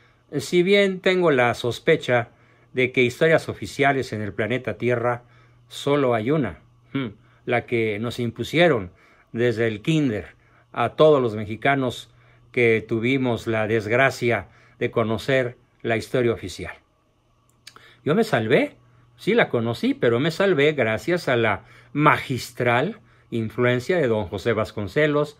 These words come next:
don Alfonso Trueba, don Alfonso Junco, don José Fuentes Mares, don Carlos Alvear Acevedo, egregios historiadores mexicanos, pero sobre todo la maravillosa,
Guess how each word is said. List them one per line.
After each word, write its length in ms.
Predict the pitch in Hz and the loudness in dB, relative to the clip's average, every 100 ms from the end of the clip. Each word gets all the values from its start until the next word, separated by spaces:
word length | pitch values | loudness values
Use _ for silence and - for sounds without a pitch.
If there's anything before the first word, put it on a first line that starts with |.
| - _ - | -20 _ -8
don 160 | 110 | -6
Alfonso 460 | 107 123 120 110 - | -6 -4 -4 -4 -2
Trueba, 500 | 135 151 139 143 - | 2 2 2 -2 -4
don 180 | 110 104 | -8 -6
Alfonso 460 | 98 120 117 113 | -6 -6 -6 -6
Junco, 520 | 101 165 160 135 131 - - _ | -4 -2 -2 -2 -4 -8 -20 _
don 160 | 120 113 | -2 -2
José 320 | 113 - 120 | -2 -2 -4
Fuentes 400 | - 107 110 104 | -2 -6 -6 -4
Mares, 460 | 127 151 151 151 - _ - | 0 2 0 -2 -12 _ -10
don 160 | 110 104 | -8 -2
Carlos 380 | 127 120 110 113 | 0 0 0 -2
Alvear 320 | 107 113 107 | 0 0 0
Acevedo, 580 | - 110 135 151 160 - _ _ | -2 0 2 2 0 -4 _ _
egregios 680 | 117 110 120 180 196 139 - | -2 0 4 4 4 -2 -4
historiadores 560 | 101 - 104 107 110 101 | -10 -4 -2 0 -2 -4
mexicanos, 680 | 101 123 127 202 196 - _ - - - | -6 -4 0 0 0 -4 _ -20 -14 -2
pero 220 | 123 117 | 0 2
sobre 320 | 156 165 117 | 2 2 2
todo 460 | - 135 135 160 _ _ - | 2 0 0 -2 _ _ -6
la 240 | 117 117 | 0 2
maravillosa, 880 | 113 113 160 135 113 127 127 131 131 | 2 2 2 2 0 0 0 -4 -4